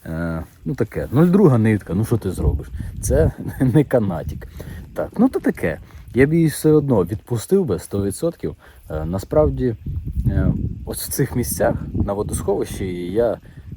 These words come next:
перший раз в житті, мені здається, е,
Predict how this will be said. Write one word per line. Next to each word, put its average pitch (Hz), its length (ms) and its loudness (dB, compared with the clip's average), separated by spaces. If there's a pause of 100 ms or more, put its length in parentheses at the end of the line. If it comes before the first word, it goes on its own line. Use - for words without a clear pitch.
перший 123 420 2
раз 92 260 2
в 85 40 -12
житті, 135 400 -6
мені 92 220 0
здається, 87 540 -4 (440)
е, 85 180 -6